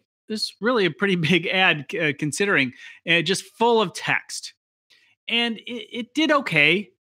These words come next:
um, but I, I didn't get my first job from it. The phone started ringing off the hook when I simplified the ad tremendously.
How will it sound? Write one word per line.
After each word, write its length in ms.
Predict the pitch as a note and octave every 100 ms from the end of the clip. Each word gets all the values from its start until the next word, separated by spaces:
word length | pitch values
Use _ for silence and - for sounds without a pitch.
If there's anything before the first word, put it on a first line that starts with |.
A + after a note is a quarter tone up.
| -
um, 500 | D#3+ E3 D#3+ D#3 E3
but 440 | F3+ D3+ F#3+ F3+ - _
I, 160 | F#3+ F#3
I 120 | F#3+ F#3
didn't 240 | A3 A3+
get 160 | G#3+ F3
my 120 | D#3
first 360 | - F3 -
job 360 | - D#3 D3 C#3
from 160 | B2+ A2
it. 120 | A2 _ _ _ - _ _ _ _ F3
The 120 | F3+
phone 500 | - - C#4 E4+ E4+
started 640 | - - B3+ B3 A#3 G#3
ringing 680 | F3 D#3+ F3 G3 G3 G3 F#3+ -
off 360 | C#3+ C#3+ C#3+ -
the 180 | C#3 B2
hook 460 | - A2+ - - - _ _ _ _ _ _ _ -
when 260 | D3 E3 D#3+
I 280 | D#3 D#3+ -
simplified 1120 | - - A3 A3+ E3+ C#3+ - C3 A#2+ A#2+ A#2 C3+ D3
the 180 | B2+ C3+
ad 460 | B2 A#2 G2+ F2+ _ _ _ _ -
tremendously. 720 | D3+ D#3+ E3+ C#3+ - A2 -